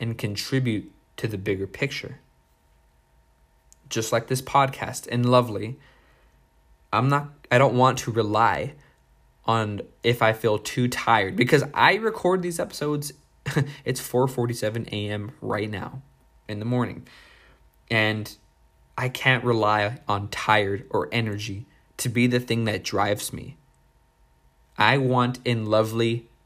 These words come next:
to be a safe place for you to be vulnerable and connect with yourself. And I want to provide this for you regardless of what I feel.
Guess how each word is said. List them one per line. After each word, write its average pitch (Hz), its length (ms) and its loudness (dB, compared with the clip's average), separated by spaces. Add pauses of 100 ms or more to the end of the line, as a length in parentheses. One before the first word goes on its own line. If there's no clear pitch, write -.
(120)
to 104 260 -4
be 107 460 -2
a 101 180 -2
safe 113 540 0
place 120 340 0
for - 220 -4
you 120 500 0 (420)
to 135 100 0
be 123 120 4
vulnerable 110 800 0 (560)
and 117 180 -2
connect 143 500 0
with 101 160 -4
yourself. - 640 -8 (1200)
And 110 120 2
I 110 60 6
want 131 240 4
to 123 100 0
provide 117 640 2
this 117 400 2
for 120 380 2
you 147 420 0 (200)
regardless 127 800 2
of 110 120 0
what 107 180 2
I 104 140 2
feel. - 400 -6